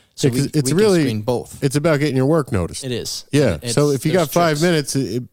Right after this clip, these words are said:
Speaker 2: it, being looked at, it's way better than, you know, uh, like, you know, an epic
Speaker 1: Yeah, it's,
Speaker 2: that doesn't
Speaker 1: it,
Speaker 2: get viewed at all,
Speaker 1: I mean, the work
Speaker 2: right?
Speaker 1: has to speak for itself, right? In,
Speaker 2: Yeah.
Speaker 1: in a, in a, that sounds really, uh, what's that? Really prim and proper.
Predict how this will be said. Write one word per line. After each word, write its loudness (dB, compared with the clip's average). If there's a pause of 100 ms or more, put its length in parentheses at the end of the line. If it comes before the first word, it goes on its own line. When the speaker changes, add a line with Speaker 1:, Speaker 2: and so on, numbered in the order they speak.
Speaker 2:
it, -18
being 2
looked 0
at, 2
it's -4
way 0
better 0
than, -2
you -2
know, -2
uh, -4 (420)
like, -14
you -4
know, -2 (580)
an 2
epic -2 (160)
Speaker 1:
Yeah, -2
it's, -2
Speaker 2:
that -4
doesn't 2
Speaker 1:
it, -2
Speaker 2:
get 0
viewed 0
at -2
all, -2
Speaker 1:
I -4
mean, -2
the 0
work -2
Speaker 2:
right? -2
Speaker 1:
has -4
to -4
speak -6
for -4
itself, -6
right? -4 (240)
In, 2
Speaker 2:
Yeah. 2
Speaker 1:
in -4
a, -6
in -6
a, -8 (240)
that -6
sounds -6
really, -8 (520)
uh, -6
what's -6
that? -6 (120)
Really -6
prim -6
and -6
proper. -8